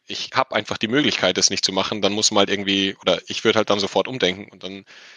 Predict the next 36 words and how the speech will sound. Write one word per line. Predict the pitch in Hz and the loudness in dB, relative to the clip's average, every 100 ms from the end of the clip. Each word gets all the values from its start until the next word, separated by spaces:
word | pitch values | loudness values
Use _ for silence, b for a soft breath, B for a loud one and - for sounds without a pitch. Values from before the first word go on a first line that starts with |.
| B _ | B _
es | - | -4
ist | 110 | 2
ja | 110 107 107 | 4 4 4
seit, | 117 120 123 | 2 2 4
seit, | 120 117 120 123 | 4 4 2 -2
äh, | 120 120 127 | 0 -2 -6
Corona | - 123 135 139 131 131 127 | -6 -4 2 4 6 4 2
irgendwie | 127 123 127 127 | -2 -2 2 2
jetzt | 120 123 - | 2 -2 -2
hier | 135 120 | 2 4
alles | 127 127 | 4 2
torpediert | - 123 123 135 160 - | 2 0 0 0 0 2
hat, | 135 - | 0 -2
ist | - 120 | -12 -8
es | 127 | 0
ja | 123 | 2
gefühlt | 120 - 139 131 | 0 0 -4 -2
ein | |
einziges | 113 123 123 123 | -2 0 2 2
Aushalten, | 131 147 - 104 110 | 2 4 4 2 0
bis | 104 104 | 0 2
es | - | 2
wieder | 117 110 110 117 | 2 4 4 2
normal | 117 117 135 135 | 0 4 4 4
wird, | 123 - | 0 0
bis | 113 | -4
es | - | 0
wieder | 110 | 2
besser | 113 151 98 | 4 4 4
wird. | 98 110 | 2 -2
Und | 101 | 0
wenn | 107 | -2
du | 107 | 0
jetzt | 107 | 0
sagst, | 110 - - | 2 0 -2
„Okay, | - | 0